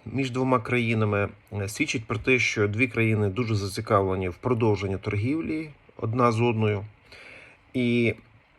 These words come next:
крім того, планується створити механізм для продовження обговорення економічних і торговельних відносин.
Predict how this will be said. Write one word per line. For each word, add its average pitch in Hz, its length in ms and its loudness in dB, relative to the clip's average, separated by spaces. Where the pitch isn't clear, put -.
крім 156 200 2
того, 117 400 4
планується 131 500 0
створити 120 360 -2
механізм 131 480 0
для 110 180 2
продовження 110 520 0
обговорення 104 640 0
економічних 101 1160 -4
і 104 320 -6
торговельних 104 580 -2
відносин. 135 520 0